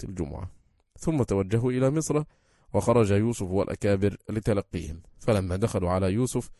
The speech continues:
في مضربه، آوى، ضم إليه أبويه، أباه وأمه أو خالته، وقال لهم: "ادخلوا مصر إن شاء الله آمنين." فدخلوا، وجلس يوسف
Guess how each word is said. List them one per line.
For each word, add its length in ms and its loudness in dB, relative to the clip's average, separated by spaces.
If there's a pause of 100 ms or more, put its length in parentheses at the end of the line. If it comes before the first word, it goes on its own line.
(400)
في 160 0
مضربه، 560 0 (340)
آوى، 460 4 (200)
ضم 420 2 (140)
إليه 420 2 (120)
أبويه، 520 2 (240)
أباه 220 4
وأمه 640 0 (160)
أو 120 2
خالته، 520 0 (840)
وقال 560 6
لهم: 360 2 (140)
"ادخلوا 440 2
مصر 300 -2 (180)
إن 120 0
شاء 260 2
الله 340 2 (100)
آمنين." 300 -4 (560)
فدخلوا، 600 4
وجلس 420 4
يوسف 460 0